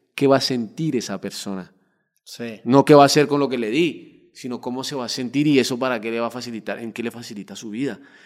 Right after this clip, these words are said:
Speaker 1: y en qué le ayuda a su vida. Porque a veces cuando das y das y das y das también perjudicas.
Speaker 2: Sí.
Speaker 1: Porque
Speaker 2: Sobre
Speaker 1: ense-
Speaker 2: existencialismo, claro.
Speaker 1: Claro.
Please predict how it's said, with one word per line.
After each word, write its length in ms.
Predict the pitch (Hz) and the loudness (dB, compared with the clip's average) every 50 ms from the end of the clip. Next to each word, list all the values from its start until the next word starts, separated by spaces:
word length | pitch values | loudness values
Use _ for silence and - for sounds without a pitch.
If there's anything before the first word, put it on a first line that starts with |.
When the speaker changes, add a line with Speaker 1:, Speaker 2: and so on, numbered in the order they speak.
| _ _ | _ _
Speaker 1:
y 120 | - 113 110 | -10 -8 -8
en 80 | 101 | -6
qué 140 | - - 117 | -6 -4 -2
le 80 | 113 113 | 0 0
ayuda 300 | 110 113 135 143 139 120 | 2 4 4 6 6 4
a 40 | 117 | 2
su 120 | - 120 | 0 -2
vida. 260 | 120 131 143 131 - - - - - - - | 0 0 0 0 -2 -6 -10 -18 -14 -8 -4
Porque 180 | 120 107 - | -4 0 0
a 40 | 123 | 0
veces 120 | 113 131 127 | 0 0 -2
cuando 240 | - 151 147 131 | -2 -2 0 2
das 240 | 117 113 110 113 - | 2 2 0 0 0
y 60 | 143 | 2
das 240 | 139 135 131 127 143 | 2 2 2 2 2
y 40 | 143 | 2
das 200 | 143 135 123 127 | 4 2 2 2
y 80 | 143 143 | 2 0
das 160 | 143 131 139 | 0 0 0
también 240 | 143 135 139 127 135 | -2 -4 -4 -4 -4
perjudicas. 680 | 139 131 131 127 107 113 117 - 117 92 - - _ _ _ _ _ _ _ _ _ _ _ _ | -6 -6 -4 -4 -6 -6 -6 -8 -10 -12 -12 -14 _ _ _ _ _ _ _ _ _ _ _ _
Speaker 2:
Sí. 300 | _ - - 123 123 123 - _ | _ -14 -12 -12 -12 -12 -10 _
Speaker 1:
Porque 220 | - 123 117 - 117 | -4 -2 -2 0 0
Speaker 2:
Sobre 120 | 139 139 | 2 2
Speaker 1:
ense- 20 | 113 | 2
Speaker 2:
existencialismo, 720 | 110 170 160 - 156 143 - 127 127 151 165 160 127 113 | 0 0 -2 -2 -2 -2 -2 -2 0 0 0 0 -2 -4
claro. 340 | 135 139 139 123 - - _ _ | -4 -4 -4 -4 -6 -10 _ _
Speaker 1:
Claro. 480 | - - 113 107 117 117 98 - - _ | -14 -10 -8 -6 -6 -6 -8 -12 -16 _